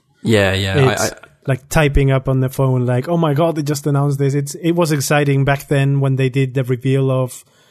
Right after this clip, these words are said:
Speaker 2: of Pocket Card Jockey and everything, you know,
Speaker 1: Yeah, Nin-,
Speaker 2: Nintendo
Speaker 1: Nintendo
Speaker 2: dis-,
Speaker 1: Directs. I
Speaker 2: the
Speaker 1: love
Speaker 2: Nintendo
Speaker 1: Nintendo
Speaker 2: Directs.
Speaker 1: Directs.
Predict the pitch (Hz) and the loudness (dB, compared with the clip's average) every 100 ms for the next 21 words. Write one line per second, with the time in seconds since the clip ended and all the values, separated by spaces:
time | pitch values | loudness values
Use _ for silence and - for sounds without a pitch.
0 | _ _ - 131 120 - - 139 139 143 | _ _ -4 -4 -4 -2 -2 -2 -4 -2
1 | 135 131 135 139 135 127 131 135 139 131 | -2 0 -2 0 0 0 0 -2 -2 -2
2 | 131 147 147 143 165 156 151 156 151 - | -4 -2 0 2 4 4 4 4 4 2
3 | 131 143 135 127 120 127 131 - - 113 | 4 4 4 2 2 2 0 -2 -2 2
4 | 110 123 139 143 151 123 117 117 110 120 | 2 2 2 2 2 4 4 2 2 0
5 | 113 - - - | -2 -6 -10 -10